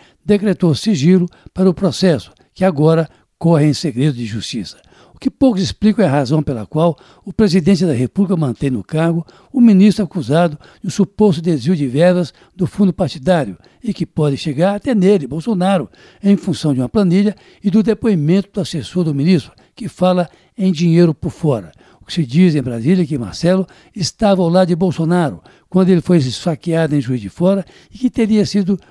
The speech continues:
do então candidato e hoje ministro a ideia de levar o candidato à presidência da República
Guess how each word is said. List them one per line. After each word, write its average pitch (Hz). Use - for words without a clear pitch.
do 190
então 202
candidato 160
e 170
hoje 127
ministro 180
a 208
ideia 180
de 190
levar 185
o 240
candidato 170
à 170
presidência 123
da 135
República 208